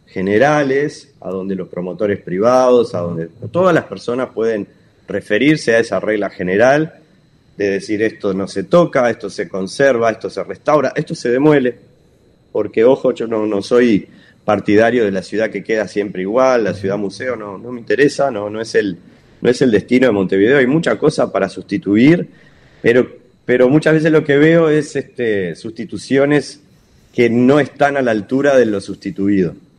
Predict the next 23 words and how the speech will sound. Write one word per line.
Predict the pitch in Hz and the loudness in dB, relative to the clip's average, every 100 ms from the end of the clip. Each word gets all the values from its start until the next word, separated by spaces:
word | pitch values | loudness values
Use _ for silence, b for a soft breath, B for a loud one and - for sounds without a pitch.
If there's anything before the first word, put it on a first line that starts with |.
| - | -14
Digamos | 85 98 120 120 | -6 -2 -2 -2
que | 110 | -2
lo | 95 | -2
que | 98 98 | -2 0
viene | 123 131 120 | 2 2 0
nuevo, | 135 143 127 101 | 2 2 2 2
a | 107 | 0
eso, | - 101 90 - - - - | 0 -4 -4 -8 -14 -14 -14
a | - 85 98 | -14 -8 -8
eso | - | -8
te | 92 87 | -6 -6
referías | 90 95 98 | -4 -2 0
vos | 98 104 - | 0 -2 -2
en, | 90 | -6
en | - b b b b | -8 b b b b
la | - 92 | -2 0
pregunta, | 98 120 135 127 | 2 2 2 2
lo | 110 | 0
que | 92 95 | -4 -6
se | 101 | -6
construye | 101 101 - 139 123 | -4 -6 -4 -2 0
nuevo | 131 147 135 | 2 4 4
está, | - 123 | 2 -2